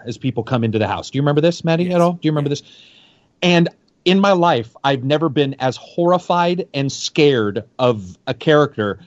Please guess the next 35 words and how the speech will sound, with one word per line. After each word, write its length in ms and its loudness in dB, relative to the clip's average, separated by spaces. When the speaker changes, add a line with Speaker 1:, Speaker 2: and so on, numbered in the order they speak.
Speaker 1:
She 320 -2
looked 560 0
like 340 0
a 80 0
mannequin 600 -4
that 100 -2
had 100 -6
been 120 -2
given 340 0
voodoo 320 2
power 460 0
to 120 -10
come 200 0
alive. 500 0
Like, 160 0
it 80 0
was 120 -4
the 80 -2
worst 440 -4
effect 420 -6
I've 140 -6
ever 240 -4
seen. 640 -8
And 160 0
she's 360 -6
right 440 -2
here. 420 -6
And 140 -2
so 160 -2
in 180 -2
my 140 0
video, 540 2
in 120 -4
my 120 4
review, 560 2